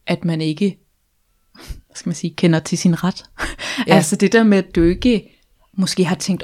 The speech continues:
Speaker 1: over, at det er en mulighed.
Speaker 2: Nej.
Speaker 1: Altså den der med, fordi at hvis ikke der er nogen, der har prøvet at kysse dig på halsen, eller på albuen, eller på håndleddet, eller i hasen, eller et eller andet andet sted, jamen så ved du ikke, at du måske kan lide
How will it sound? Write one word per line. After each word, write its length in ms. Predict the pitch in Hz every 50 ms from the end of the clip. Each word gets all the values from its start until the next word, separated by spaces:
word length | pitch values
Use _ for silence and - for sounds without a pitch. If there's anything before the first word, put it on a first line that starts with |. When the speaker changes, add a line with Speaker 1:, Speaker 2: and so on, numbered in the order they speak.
| -
Speaker 1:
over, 400 | - 214 302 415 403 311 - _ _
at 340 | - 196 185 - _ _ -
det 100 | 196 175
er 60 | 170
en 140 | 170 175 196
mulighed. 340 | 220 302 403 403 339 254 - - _ _ _ _ _ _ - -
Speaker 2:
Nej. 120 | 156 135 - - _ _ _ _ _ _ _ _ _ _ _ _ -
Speaker 1:
Altså 160 | 214 208 226
den 220 | 233 254 254 247
der 120 | 254 247 233
med, 260 | 226 220 220 220 226
fordi 320 | 226 - 226 220 226 214
at 100 | 208 202 202 -
hvis 220 | 214 202 - -
ikke 320 | 220 247 339 320 262 214 - - _ _ _ _ _ _ _ _ _ -
der 60 | 202
er 40 | 196
nogen, 220 | 196 208 220 220
der 60 | 226
har 100 | 202 185
prøvet 300 | 185 - 214 226 254 269
at 80 | 240 -
kysse 220 | - 294 320 -
dig 80 | 392 359 330 -
på 80 | 247
halsen, 520 | 226 226 202 - - - - 214 202 202 - -
eller 300 | 196 190 180 185 185 180
på 420 | - - - 214 202 185 190 - - - - - - - _ -
albuen, 640 | 190 196 220 214 - 233 220 214 208 208 202 214
eller 300 | - 190 185 180 180 180
på 460 | 180 - - 196 180 175 170 170 170 - _ _ _ _ _ _ _ _ _ _ _ _ _ _ _ -
håndleddet, 640 | 202 - 202 214 240 254 254 240 233 220 214 208
eller 580 | 202 190 190 190 190 185 180 175 185 175 - - -
i 80 | -
hasen, 640 | 190 - 202 196 214 240 254 - - 254 240 226 214
eller 180 | 185 180 185 185 185 190 185 - - - - - -
et 100 | 208 208
eller 100 | - 208
andet 120 | 202 196
andet 260 | 190 185 202 254 302 -
sted, 320 | - 233 214 226 254 247
jamen 240 | - 214 208 196 196
så 120 | - 233 226
ved 140 | 262 269
du 120 | 254 220 208
ikke, 240 | 190 202 220 247 220
at 260 | 185 - _ _ -
du 80 | 196
måske 460 | 185 175 170 175 - - 311 349 - -
kan 120 | - - 240
lide 200 | 214 202 -